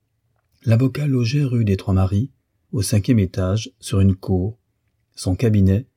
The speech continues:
petite pièce carrelée, froide, et tendue d'un papier grisâtre, avait pour principale décoration une médaille en or, son prix de doctorat, inséré dans un cadre d'ébène contre la glace. Une bibliothèque d'acajou enfermait sous vitres cent volumes,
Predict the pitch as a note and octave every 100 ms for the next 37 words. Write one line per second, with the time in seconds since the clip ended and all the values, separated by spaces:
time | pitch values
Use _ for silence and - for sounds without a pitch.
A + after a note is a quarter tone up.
0 | _ _ _ - G2 F#2+ F2+ F#2 E2 -
1 | F#2 F2 E2 F2 - - - F2+ F2 F2+
2 | F#2+ _ _ _ _ G#2+ - F#2+ F#2 A2
3 | G2 E2+ - - F#2 F2+ F#2 F2 F2+ G#2+
4 | - _ _ _ _ _ - A2+ D3 -
5 | A#2 - A#2+ C3 A2+ C#3 B2+ A2 G#2+ G#2
6 | G#2 - C#3+ C3 G2+ G2 A2+ G2 F#2 F#2+
7 | F2+ F2+ _ _ _ - F#2+ F#2 C3 G#2
8 | F2+ F#2+ - F#2+ F2 F#2+ _ _ _ _
9 | - G2+ - F#2+ G#2+ F#2+ F2 F2+ - G#2+
10 | F2+ F2+ F#2+ G#2 F#2+ F2 - F2 E2+ F2+
11 | E2+ - - - _ _ _ _ _ _
12 | - G#2+ F#2 G#2 G2+ F#2+ A2+ A2 G#2 G2
13 | G2+ G2 A2+ A#2 F#2+ - F#2+ F#2+ A2+ -
14 | F#2 G#2+ A2+ G2+ - G#2+ G2 F#2 F#2+ F2+